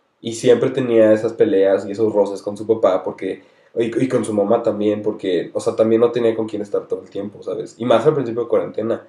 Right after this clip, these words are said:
Digo, nadie lo iba a, a visitar y así, entonces estaba solo, y hasta que nos empezamos a volver a ver, como que su relación con sus papás mejoró. Pero sí siento que tener hermanos mejoró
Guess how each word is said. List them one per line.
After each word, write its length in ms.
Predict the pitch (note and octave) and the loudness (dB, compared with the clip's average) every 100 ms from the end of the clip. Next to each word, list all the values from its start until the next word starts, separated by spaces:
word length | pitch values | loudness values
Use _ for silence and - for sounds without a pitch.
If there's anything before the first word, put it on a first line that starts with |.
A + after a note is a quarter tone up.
| _ _ _ _ | _ _ _ _
Digo, 260 | A#2 A2 G#2+ | 4 6 6
nadie 300 | A2+ A#2 B2 | 6 6 4
lo 80 | A#2+ | 4
iba 280 | A#2 A2+ F#2+ - - | 6 6 2 -4 -8
a, 80 | F#2 | -6
a 40 | |
visitar 400 | E2+ G2+ G#2+ G#2 | -6 -4 2 2
y 40 | G2 | 2
así, 360 | F#2+ G#2 G2 - _ _ | -2 -8 -10 -16 _ _
entonces 300 | _ G2+ G#2 | _ -8 -6
estaba 240 | - G#2+ G2+ | 2 2 4
solo, 500 | A2+ G#2 G2+ - - _ _ _ | 4 4 2 0 -12 _ _ _
y 420 | G#2+ G#2 F#2+ F#2+ F#2 | -8 -6 -4 -2 -2
hasta 220 | - G#2 | 0 2
que 120 | A2+ | 4
nos 140 | G#2+ | 4
empezamos 320 | A2 G#2+ B2+ A#2+ | 2 2 2 2
a 40 | |
volver 280 | F#2+ G2+ A2+ | 2 4 6
a 40 | |
ver, 180 | A2+ A2 | 8 6
como 160 | C3 A#2 | 0 -6
que 80 | - | -4
su 80 | G2 | -4
relación 260 | F#2+ G2 | -2 -4
con 100 | A2 | -8
sus 100 | - | -10
papás 260 | - - F#2+ | -12 -8 -6
mejoró. 480 | F#2+ G2+ G2 G#2+ - _ _ _ _ _ _ | -6 -2 0 0 -4 _ _ _ _ _ _
Pero 220 | A#2+ A#2 | 8 8
sí 120 | B2+ | 4
siento 280 | C3 B2+ - | -2 -2 -2
que 80 | A2+ | -2
tener 320 | A2 G#2 G#2+ | 0 2 4
hermanos 640 | A#2 B2 A#2+ C3 E3+ - - - | 2 2 2 4 2 0 -14 -10
mejoró 840 | A2 G2+ G2 F#2+ G2+ G#2 G#2+ | -4 -2 2 6 8 8 4